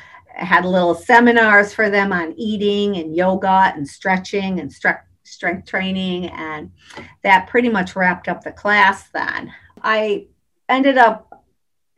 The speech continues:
working for pam. The half marathon program went so well. And then I went and I studied for, and I got my national certification through the National Academy of Sports Medicine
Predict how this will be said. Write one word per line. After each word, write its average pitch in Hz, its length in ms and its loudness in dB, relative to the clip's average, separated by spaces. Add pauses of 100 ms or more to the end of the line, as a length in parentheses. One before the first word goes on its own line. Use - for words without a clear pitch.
(220)
working 269 720 0
for 262 360 2
pam. 226 880 0
The 202 140 0 (380)
half 262 280 2
marathon 240 420 0
program 208 400 0
went 208 220 -2
so 196 200 0
well. 190 360 4 (180)
And 254 300 2
then 254 800 6 (160)
I 208 400 0 (400)
went 240 460 0
and 226 140 -2
I 202 160 -2
studied 226 540 0
for, 196 680 0
and 190 560 -2
I 180 140 -6
got 220 360 2
my 185 180 -2
national 214 720 2
certification 185 1160 -8 (480)
through 214 260 2
the 202 120 0
National 214 440 -2
Academy 190 460 0
of 175 60 -4
Sports 190 400 -4
Medicine 180 680 -6